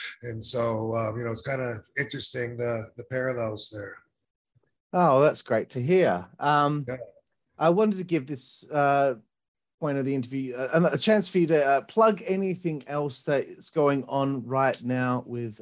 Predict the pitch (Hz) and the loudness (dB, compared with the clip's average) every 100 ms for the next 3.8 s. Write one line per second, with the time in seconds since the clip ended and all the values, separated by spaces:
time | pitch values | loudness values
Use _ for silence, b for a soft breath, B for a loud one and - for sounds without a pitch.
0 | - 113 110 107 117 117 107 107 104 92 | -6 -2 -2 -2 -2 -2 0 -2 -2 -4
1 | 101 98 85 _ _ _ _ _ _ _ | -10 -10 -14 _ _ _ _ _ _ _
2 | _ _ _ - 151 156 151 - - - | _ _ _ -10 -4 -2 -4 -12 -18 -10
3 | - 160 143 135 - 147 - 139 | -6 -2 -2 -6 -10 -14 -12 -12